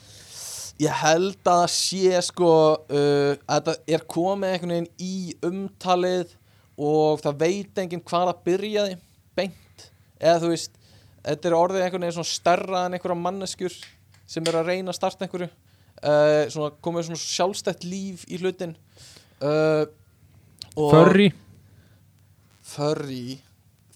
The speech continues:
Speaker 1: það er ekki tíska, það er lífstíll. Eh,
Speaker 2: Ég sko,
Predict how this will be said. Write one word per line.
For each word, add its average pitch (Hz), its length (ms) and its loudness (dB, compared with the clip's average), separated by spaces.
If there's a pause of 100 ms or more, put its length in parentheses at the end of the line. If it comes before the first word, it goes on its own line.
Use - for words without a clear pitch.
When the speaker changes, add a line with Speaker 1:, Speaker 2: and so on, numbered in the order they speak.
(120)
Speaker 1:
það 139 260 -2
er 151 120 0
ekki 151 160 -8 (160)
tíska, - 840 -10 (640)
það 139 120 -6
er 143 60 -4
lífstíll. - 840 -14 (880)
Eh, 131 220 -4 (100)
Speaker 2:
Ég 127 80 4
sko, 123 360 4